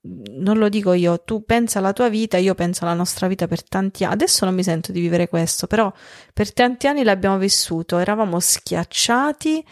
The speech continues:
dalla dinamica lavorativa, schiacciati dalla dinamica economica.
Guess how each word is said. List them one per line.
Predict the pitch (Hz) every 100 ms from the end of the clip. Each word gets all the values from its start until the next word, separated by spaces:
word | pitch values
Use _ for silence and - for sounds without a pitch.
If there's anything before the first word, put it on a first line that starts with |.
| - - _
dalla | 196 190 185
dinamica | 185 190 214 262 285 277 262
lavorativa, | 208 180 180 175 - 165 165 170 170 _ _ _ _ -
schiacciati | - - - 208 - - 247 277 285
dalla | 262 208 190
dinamica | 190 208 226 240 233 185
economica. | 175 175 165 156 160 160 160